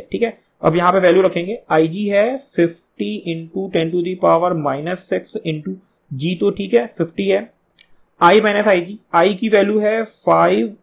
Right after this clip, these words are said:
into ten to the power minus three minus आईजी की value है फिफ्टी into ten to the power minus six। तो ये जो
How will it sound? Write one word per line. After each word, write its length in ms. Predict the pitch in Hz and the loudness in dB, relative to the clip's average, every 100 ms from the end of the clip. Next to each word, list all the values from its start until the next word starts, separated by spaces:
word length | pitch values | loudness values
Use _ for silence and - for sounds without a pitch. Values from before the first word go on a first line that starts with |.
| 165 | -10
into 420 | 165 165 180 202 - | -10 -10 -8 -6 -2
ten 220 | 170 170 | -4 -2
to 100 | 190 | -4
the 100 | 196 190 | -4 2
power 320 | 180 175 196 170 | 2 4 2 2
minus 360 | 147 151 180 190 | -2 -2 -4 -6
three 220 | - 202 202 - 151 | -8 -8 -10 -6 -2
minus 360 | 175 156 165 - _ _ _ | 0 0 -4 -8 _ _ _
आईजी 280 | 156 160 185 | 2 2 0
की 100 | 202 | -2
value 320 | 202 190 208 | 2 2 2
है 120 | 190 196 - _ _ _ | 2 0 -4 _ _ _
फिफ्टी 520 | 165 165 _ - 208 214 - | -2 -2 _ -4 -4 -4 -6
into 380 | 165 165 196 202 185 | -8 -6 -8 -6 -4
ten 180 | 165 175 | -2 -2
to 100 | 185 | -4
the 120 | 185 | -4
power 280 | 180 165 180 | 0 0 0
minus 320 | 160 151 143 | -2 -4 -4
six। 220 | 131 - _ _ _ - | -6 -6 _ _ _ -8
तो 40 | |
ये 160 | 175 214 | -4 -2
जो 120 | 269 | 0